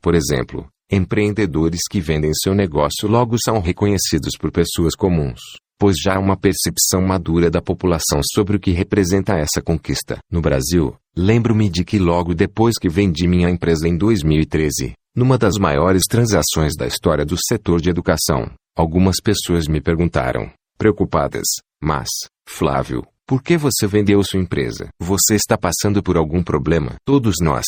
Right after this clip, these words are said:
estamos sempre vendendo alguma coisa. Empregados vendem sua hora para uma empresa em troca do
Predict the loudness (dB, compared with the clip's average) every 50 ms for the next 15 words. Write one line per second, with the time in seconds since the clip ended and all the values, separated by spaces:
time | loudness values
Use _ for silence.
0 | -4 -6 -6 -6 -4 -2 -2 -2 -2 -2 -2 -2 0 0 0 0 -2 0 0 0
1 | 0 0 0 -2 -2 -2 -2 -2 -2 0 0 -2 -2 0 -2 -2 -2 -2 -4 -6
2 | -10 -10 -12 _ -8 -4 0 2 2 2 2 2 2 2 2 0 0 0 0 0
3 | 2 2 0 0 -2 -2 0 0 2 2 2 2 0 0 -2 -2 -2 0 0 2
4 | 0 0 0 0 -2 -2 0 0 0 0 0 0 0 0 0 0 0 -2 -4 -4